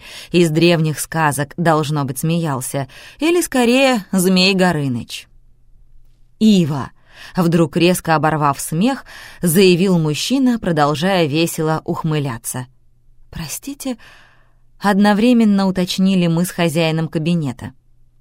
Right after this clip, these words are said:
"Ветка ивовая. Ивовый пруд, из которых в старину розги делали", охотно пояснил он.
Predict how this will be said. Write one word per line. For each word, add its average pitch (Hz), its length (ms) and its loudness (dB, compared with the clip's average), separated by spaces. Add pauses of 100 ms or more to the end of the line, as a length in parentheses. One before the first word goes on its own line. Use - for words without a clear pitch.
(100)
"Ветка 190 720 0
ивовая. 151 760 -2 (1300)
Ивовый 185 680 4
пруд, 233 320 -4 (460)
из 185 260 4
которых 175 560 2
в - 20 -8
старину 170 520 2
розги 156 420 0
делали", 147 640 0 (300)
охотно 214 540 -4
пояснил 143 600 -6
он. 131 280 -10